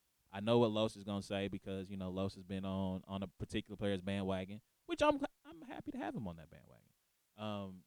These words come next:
'cause I will say this, and we'll, we'll move on to the final topic. I am the original Russell Westbrook defender. Back when people were hating and saying that he's a ball hog, m-, K D needs to shoot more.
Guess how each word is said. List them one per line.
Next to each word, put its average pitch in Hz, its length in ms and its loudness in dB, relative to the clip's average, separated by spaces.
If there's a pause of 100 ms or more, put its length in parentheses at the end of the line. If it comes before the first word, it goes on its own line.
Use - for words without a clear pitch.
(140)
'cause 202 80 12
I 226 40 12
will 233 180 8
say 202 160 6
this, 113 320 -4 (160)
and 110 100 -2
we'll, 120 160 10
we'll 117 140 2
move 110 200 0
on 92 180 -2
to 110 100 -6
the 95 40 -2
final 95 240 -6
topic. 90 320 -8 (2250)
I 170 520 4
am 131 180 2
the 127 100 8
original 135 580 12 (180)
Russell 127 460 8
Westbrook 113 440 6
defender. 131 560 0 (300)
Back 123 240 4
when 120 360 4
people 120 280 4
were 101 140 8
hating 127 320 6
and 113 140 0
saying 110 400 2
that 95 200 0 (420)
he's 101 160 0
a 101 40 -2
ball 131 340 8
hog, 117 500 10
m-, 107 120 0 (200)
K 120 140 8
D 127 200 10
needs 120 180 4
to 101 80 2
shoot 135 320 10
more. 120 500 8